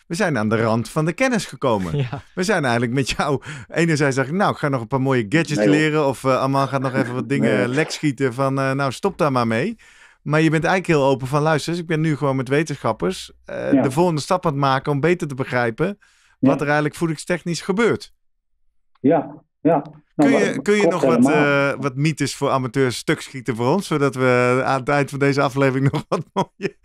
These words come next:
Speaker 1: tips of tricks meenemen? Wat is nou iets waar jij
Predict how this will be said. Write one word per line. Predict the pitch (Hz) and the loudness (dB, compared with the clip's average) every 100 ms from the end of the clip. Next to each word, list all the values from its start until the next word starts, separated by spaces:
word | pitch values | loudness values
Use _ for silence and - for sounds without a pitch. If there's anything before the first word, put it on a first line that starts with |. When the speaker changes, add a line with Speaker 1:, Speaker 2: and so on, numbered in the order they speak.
| 185 175 - | -10 -10 -2
Speaker 1:
tips | 208 175 | -2 -2
of | 165 | -6
tricks | - 180 180 | -2 0 0
meenemen? | 147 143 135 139 160 | 0 0 2 2 2
Wat | 180 | -2
is | 180 | 0
nou | 175 | 0
iets | 175 165 | 0 0
waar | 160 160 | 2 4
jij | 156 151 | 4 2